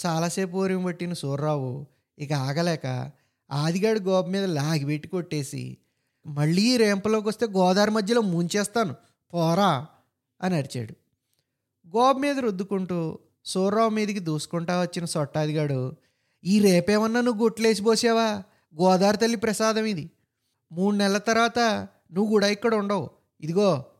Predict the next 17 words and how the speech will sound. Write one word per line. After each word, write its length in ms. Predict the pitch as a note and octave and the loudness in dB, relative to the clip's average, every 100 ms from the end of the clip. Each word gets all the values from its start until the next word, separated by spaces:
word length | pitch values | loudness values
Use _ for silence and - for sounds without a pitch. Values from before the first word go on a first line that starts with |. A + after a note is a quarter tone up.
| - | -8
సలాసి 440 | - E3 G3 G3+ | -2 2 2 2
సూర్రావు, 540 | A3 G#3 G#3+ G3+ F3+ C3 _ _ - | 0 2 2 2 0 -4 _ _ -6
నీ 100 | F3+ | -2
భోగం 440 | F3 G3 G#3 A3+ | 2 2 4 2
మూడు 180 | G#3+ G#3+ | 2 2
నెలలేరా. 640 | G#3+ A3+ A3+ A3+ F#3+ E3 F#3 _ _ _ - | 2 2 4 4 2 0 -6 _ _ _ -8
మట్టిని 440 | E3 E3+ D#3+ A#3+ | 0 0 2 0
నమ్ముకొని 440 | G#3+ G3 G#3 A3+ A3+ | 0 0 2 0 2
మేం 260 | F#3+ F3 | 2 2
బతుకుతున్నాం, 760 | F#3+ F#3+ G3+ F#3+ G3 F#3+ D3 C#3 - _ _ | 0 -2 -4 -4 -2 0 -2 -4 -12 _ _
మట్టిని 400 | D3+ D#3 D3+ G#3+ | -4 -4 -2 0
అమ్ముకొని 460 | F#3+ E3+ F#3 G#3 G#3 | 0 0 -2 0 0
నువ్వు 240 | F#3+ F3+ | 2 2
బతుకుతున్నావు" 520 | F#3+ F#3 F3+ F#3 C#3 - _ _ _ _ _ _ _ _ - | 0 -2 -8 -6 -6 -8 _ _ _ _ _ _ _ _ -2
అని 140 | C4+ | 2
అరుస్తున్న 400 | C4+ B3 - B3 | 2 0 -4 -2
ఆదిగాడిని 500 | A3 F3+ F#3+ G3+ G3+ | 0 0 0 -2 -2